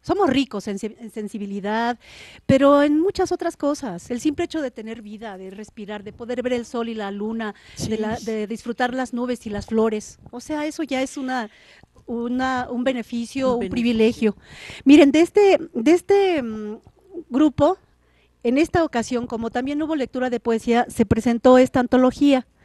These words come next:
Speaker 1: Se hizo esta antología con los
Speaker 2: Ujú.
Speaker 1: trabajos de todas las mujeres, eh, escritoras, las poetas que fuimos convocadas a la lectura en Bellas Artes el día veintiséis de, de marzo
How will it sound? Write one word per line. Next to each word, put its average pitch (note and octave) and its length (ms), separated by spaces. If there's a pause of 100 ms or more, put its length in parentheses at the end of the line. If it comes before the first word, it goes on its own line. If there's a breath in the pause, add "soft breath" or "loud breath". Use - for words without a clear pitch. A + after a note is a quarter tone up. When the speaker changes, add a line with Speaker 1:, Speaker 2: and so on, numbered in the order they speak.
Speaker 1:
Se - 160
hizo E4+ 140
esta E4 160
antología B3+ 480
con A#3+ 160
los G#3+ 100
Speaker 2:
Ujú. - 40
Speaker 1:
trabajos C4 600 (540 soft breath)
de A3+ 240
todas C#4+ 260
las B3+ 160
mujeres, B3 680
eh, G3 320
escritoras, A#3+ 580
las A3 160
poetas A#3 300
que - 80
fuimos A3+ 260
convocadas A3+ 760 (540 soft breath)
a G3+ 260
la G#3 100
lectura G#3+ 380
en B3 80
Bellas A3 320
Artes A#3+ 300
el A3 80
día A3 100
veintiséis A3+ 720 (500)
de, G3 680
de F#3+ 460
marzo A#3 440